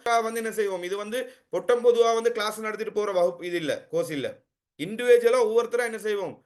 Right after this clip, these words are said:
அஹ், டெஸ்ட் பண்ணி அவங்களுக்குரிய அந்த ட்ரைனிங்கை கொடுக்கறது தான் இந்த கிளாஸ்னுடைய நோக்கம்ன்றதுனால, அஹ், இந்த நாங்க சொல்லப்படுற அந்த மெத்தட் எல்லாம் என்ன செய்யணும், சரியா வந்து ஃபாலோ பண்ணிக்கொள்ளணும்.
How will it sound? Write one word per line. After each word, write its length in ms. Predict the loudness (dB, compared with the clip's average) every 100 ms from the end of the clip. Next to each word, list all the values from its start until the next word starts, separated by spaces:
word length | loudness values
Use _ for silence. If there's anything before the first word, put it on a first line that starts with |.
| _ _
அஹ், 320 | -2 0 0
டெஸ்ட் 320 | 0 -4 -4
பண்ணி 320 | -4 -4 -4 -4
அவங்களுக்குரிய 540 | -4 -4 -6 -4 -2
அந்த 200 | 0 -2
ட்ரைனிங்கை 400 | -4 -4 -6 -6
கொடுக்கறது 440 | -8 -10 -6 -4 -2
தான் 160 | -4
இந்த 180 | -6 -8
கிளாஸ்னுடைய 520 | -4 -2 -2 -4 -8 -6
நோக்கம்ன்றதுனால, 720 | -6 -8 -8 -6 -8 -6 -4 -6 -8 _ _ -8
அஹ், 500 | -6 -4 -2 -2 -4
இந்த 340 | -4 0 2
நாங்க 240 | 2 -2 -6
சொல்லப்படுற 480 | -6 -4 -2 -2 -2
அந்த 200 | -4 -6
மெத்தட் 260 | -4 0
எல்லாம் 200 | 0 -2
என்ன 140 | -6 -8
செய்யணும், 360 | -6 -6 -8
சரியா 380 | -10 -6 -4 -4
வந்து 220 | -4 -8
ஃபாலோ 260 | -10 -6 -6
பண்ணிக்கொள்ளணும். 580 | -6 -8 -6 -6 -6